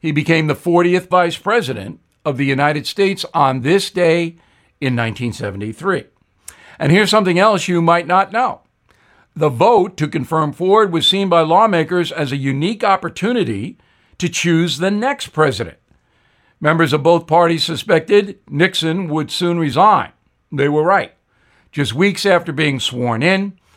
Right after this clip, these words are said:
the White House Chief of Staff called Ford with the following message, quote, "A new Watergate tape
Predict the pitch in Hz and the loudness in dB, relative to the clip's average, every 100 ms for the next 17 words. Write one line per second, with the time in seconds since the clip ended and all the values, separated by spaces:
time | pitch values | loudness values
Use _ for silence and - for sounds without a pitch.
0 | _ _ _ _ - 147 175 170 151 175 | _ _ _ _ -2 2 4 2 2 -2
1 | 165 147 190 170 165 147 160 160 - 175 | -2 -2 2 2 2 2 4 2 0 2
2 | 202 226 220 208 151 143 - - 175 196 | 4 4 2 -2 -10 -10 -6 0 0 2
3 | 196 185 196 - 113 - - 196 156 - | 0 0 0 0 -8 -12 0 2 2 -2
4 | _ _ _ _ _ _ _ - 147 180 | _ _ _ _ _ _ _ -2 2 4
5 | 220 202 226 196 156 180 180 - 170 208 | 4 6 6 4 2 2 0 -2 0 2
6 | - | 0